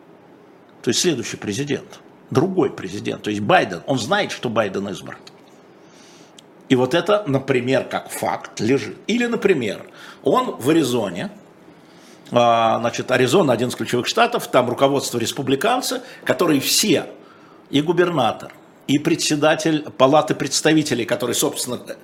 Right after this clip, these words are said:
сертифицирует этих выборщиков, да, они боролись за Трампа, они республиканцы,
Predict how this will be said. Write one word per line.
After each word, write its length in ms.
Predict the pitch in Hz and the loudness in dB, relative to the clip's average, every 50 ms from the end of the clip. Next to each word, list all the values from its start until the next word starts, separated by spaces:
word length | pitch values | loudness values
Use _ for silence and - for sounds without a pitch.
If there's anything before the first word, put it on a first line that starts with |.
| - - - | -20 -20 -10
сертифицирует 840 | - - - 139 - - 151 - 185 165 - - 151 123 120 113 - | -2 2 2 2 2 2 -4 -4 -2 -2 0 0 0 0 0 -2 -4
этих 240 | 113 101 - 107 - | -4 -4 -4 -4 -2
выборщиков, 520 | 135 127 104 98 92 - - - - 92 113 | -2 -2 -2 -2 -8 -10 -10 -10 -8 -4 0
да, 220 | 156 190 208 - - - - - - - | 0 0 0 -2 -10 -18 -18 -20 -10 -2
они 260 | - 107 135 165 202 | 0 2 2 2 2
боролись 440 | 190 127 196 196 196 190 165 143 - | 6 6 8 8 8 6 4 4 2
за 100 | - 143 | 2 0
Трампа, 420 | - - 165 180 147 123 - - | 2 2 2 2 2 2 0 -4
они 160 | 101 107 127 147 | -2 0 0 0
республиканцы, 800 | 156 - - 156 139 120 139 139 - 180 160 139 - - - | 0 0 -2 -4 0 0 0 0 2 0 0 0 0 -6 -10